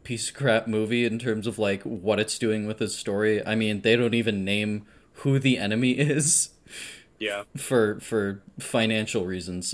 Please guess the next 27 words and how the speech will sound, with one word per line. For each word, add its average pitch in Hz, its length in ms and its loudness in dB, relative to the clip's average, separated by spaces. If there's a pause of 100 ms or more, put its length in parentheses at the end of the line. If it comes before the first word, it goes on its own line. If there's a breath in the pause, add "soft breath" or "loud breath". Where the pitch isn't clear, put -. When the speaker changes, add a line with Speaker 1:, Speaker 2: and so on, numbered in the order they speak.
Speaker 1:
Um, 127 440 4
Speaker 2:
Is 123 160 -6
it 110 140 -2
Iran? 117 640 -2
Is 113 220 -8
it 101 160 -6
China? 127 640 -8
Is 101 160 -6
it 90 160 -8
Russia? 120 320 -6
Speaker 1:
Who 156 220 4
Speaker 2:
We'll 175 100 8
never 180 100 6
Speaker 1:
is 143 80 -2
Speaker 2:
know. 113 120 0
Speaker 1:
it? 98 60 -8 (260)
But 127 420 6 (340)
it's, 143 340 2
you 127 120 4
know, 104 160 2
it's 113 140 2
still, 127 280 4
like, 107 220 0
fantastic 107 680 -2
filmmaking 98 720 -4
just 101 260 -6
from 92 380 -4